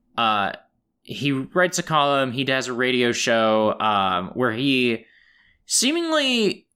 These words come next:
and maybe just, like, a way you could be this in the fifties and you can't now, is just like, "No, these people still exist."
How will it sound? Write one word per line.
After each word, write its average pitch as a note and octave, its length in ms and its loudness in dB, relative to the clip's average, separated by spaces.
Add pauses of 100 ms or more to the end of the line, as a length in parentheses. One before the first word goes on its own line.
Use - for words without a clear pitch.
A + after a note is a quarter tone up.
(680)
and F#3+ 120 0
maybe C4 280 0
just, F#3+ 200 -2
like, F3+ 100 0
a D3 60 0
way C3+ 180 2
you D3 200 -2
could G#2 260 -4 (420)
be A2+ 220 0
this C#3 240 0
in B2 100 -2
the A#2 80 -2
fifties C3 460 -2
and A2 140 0
you G2 100 0
can't B2 380 -6
now, C3+ 440 -2 (920)
is D#3 160 0
just G3 220 0
like, G#3 240 0 (440)
"No, F3 480 2
these A3+ 200 0
people C3 260 0
still A2 240 2
exist." G2 460 -2